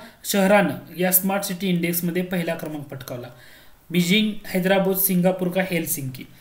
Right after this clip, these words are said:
Correct answer येतं ते म्हणजे सिंगापूर. या रँकिंगमध्ये सिंगापूर एक नंबरला राहिलेलं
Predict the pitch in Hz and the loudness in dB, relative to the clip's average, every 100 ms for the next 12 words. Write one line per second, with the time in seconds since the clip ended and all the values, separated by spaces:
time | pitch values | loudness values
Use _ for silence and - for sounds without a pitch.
0 | - - - 214 254 240 220 220 214 196 | -20 -14 2 4 4 4 4 4 2 0
1 | 202 190 180 175 170 - 147 135 123 117 | -4 0 0 0 0 0 -2 -8 -10 -14
2 | - - - 202 208 190 190 180 226 220 | -18 -20 -6 4 6 6 2 0 0 2
3 | 214 202 185 190 190 196 180 180 180 175 | 4 4 4 4 2 -2 -2 -2 0 0
4 | 170 160 156 143 143 151 220 | 0 -2 -4 -4 -4 -2 -4